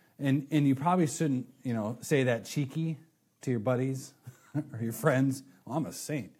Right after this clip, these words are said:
You're suddenly not one, right? 'Cause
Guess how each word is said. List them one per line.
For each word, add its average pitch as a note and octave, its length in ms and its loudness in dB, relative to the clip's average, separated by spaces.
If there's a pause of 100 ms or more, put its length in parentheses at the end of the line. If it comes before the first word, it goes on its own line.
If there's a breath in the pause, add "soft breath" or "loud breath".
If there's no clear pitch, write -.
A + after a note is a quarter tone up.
(880)
You're A#2+ 320 -2
suddenly A#2 380 2
not C#3 260 4
one, G2 200 -4
right? A2+ 260 0
'Cause A2 260 -2